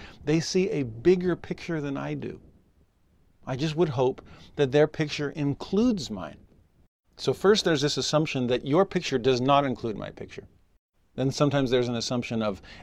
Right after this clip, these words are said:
"And the result of your sight, of your picture, better be the result that I'm demanding because of mine." It wouldn't be fair for them to reject what I see, but it wouldn't be fair on my part to reject all the additional things that they see.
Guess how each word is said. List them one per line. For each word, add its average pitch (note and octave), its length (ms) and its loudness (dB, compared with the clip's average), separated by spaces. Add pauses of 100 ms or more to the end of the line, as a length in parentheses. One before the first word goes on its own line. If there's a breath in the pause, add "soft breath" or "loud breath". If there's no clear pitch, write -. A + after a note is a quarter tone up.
"And A#2+ 440 0
the B2+ 100 4
result A#2 680 4
of A#2+ 160 2
your A#2 280 2
sight, A#2 560 4
of A2+ 120 0
your A#2 160 2
picture, B2 440 -2 (260 loud breath)
better C#3+ 380 8
be C3+ 160 2
the A#2+ 160 0
result A2 500 0
that A2 120 -4
I'm A2 200 -2
demanding G#2 540 -4
because G2 260 -10
of F#2+ 100 -12
mine." A2 380 -10 (720)
It B2+ 60 -4
wouldn't D3+ 240 2
be D3 100 2
fair B2+ 460 4
for C3 180 -2
them C3+ 220 0
to C3 140 -2
reject A2+ 520 4
what A#2+ 160 0
I C3+ 180 4
see, - 380 -6 (260 loud breath)
but C3+ 120 0
it D3 100 0
wouldn't F3+ 240 -2
be E3 120 -2
fair E3+ 220 -4
on D3+ 160 0
my D3 220 -2
part C#3 320 -4
to - 140 -6
reject B2+ 500 0 (320 loud breath)
all D#3+ 240 8
the D3 200 2
additional C#3+ 720 0
things C3 380 -6
that A#2 200 -6
they A#2 160 -4
see. - 320 -12